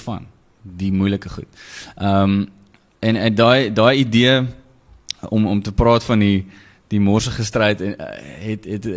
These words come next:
het begin 'n paar dae terug, toe was ek en Alette in, in, in Nashville gewees en ons het, eh, daar's 'n, eh, kerk daar en 'n predikant wat, hy het 'n vreeslike eerlike bediening,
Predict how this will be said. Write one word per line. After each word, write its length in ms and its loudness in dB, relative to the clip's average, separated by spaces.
het 100 -8
begin 540 -2
'n 140 -16
paar 180 2
dae 160 2
terug, 300 0
toe 120 -6
was 140 0
ek 160 -4
en 80 0
Alette 320 0
in, 220 0
in, 180 -2
in 100 0
Nashville 360 2
gewees 360 2
en 80 0
ons 160 0
het, 160 -6
eh, 460 2
daar's 240 0
'n, 360 -14
eh, 240 -4
kerk 280 2
daar 360 4
en 160 -4
'n 60 -4
predikant 540 2
wat, 300 2
hy 60 -6
het 120 -2
'n 40 -4
vreeslike 640 2
eerlike 460 4
bediening, 500 2